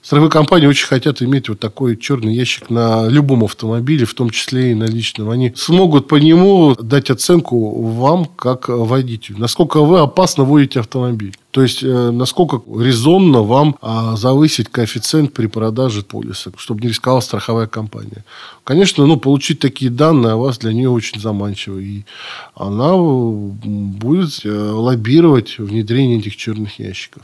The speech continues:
А автосервисам, например, или автопроизводителям тоже приятно иметь такие ящики. Они, э, будут давать оценку работы вашего автомобиля.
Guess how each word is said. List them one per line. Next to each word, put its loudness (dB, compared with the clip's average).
А -6
автосервисам, 2
например, -2
или 0
автопроизводителям -2
тоже -2
приятно -2
иметь -4
такие -14
ящики. -12
Они, 2
э, 6
будут -2
давать -4
оценку -4
работы -6
вашего -8
автомобиля. -12